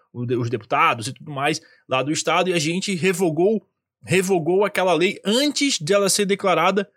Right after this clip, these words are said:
é, inconstitucional. O que que acontece? Em relação a isso, a jurisprudência do S T F é firme no sentido que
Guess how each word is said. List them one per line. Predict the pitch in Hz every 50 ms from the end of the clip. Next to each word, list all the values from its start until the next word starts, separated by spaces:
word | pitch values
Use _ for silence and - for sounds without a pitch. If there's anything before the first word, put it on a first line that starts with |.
| _ _ _ _ -
é, | 139 156 165 165 160 160 -
inconstitucional. | 190 214 208 - - 180 196 190 208 185 180 165 - 185 170 151 117 107 104 - -
O | 160 165
que | - 220 220
que | 247
acontece? | 233 220 233 220 208 - 139 110 110 - - _ _ _ -
Em | 180 202
relação | 214 226 214 214 196 - - 226 214 160
a | 131
isso, | 151 180 160 - - 107 104 - _ _ _ _ _ _ _ _ _ _ _ _ _ _ _ - -
a | 120 117
jurisprudência | 107 165 185 185 - - - 151 139 147 170 160 - 156 135
do | 127 127
S | 127 131 - -
T | - 110
F | 104 120 143 147 - - 127 - _ _ _ _ _ _ _ _ _ _
é | - 165 190
firme | 180 - - 170 185 208 208 190
no | 185 185
sentido | - - 170 135 - - 190 180 185 175
que | - - 165 147 127 110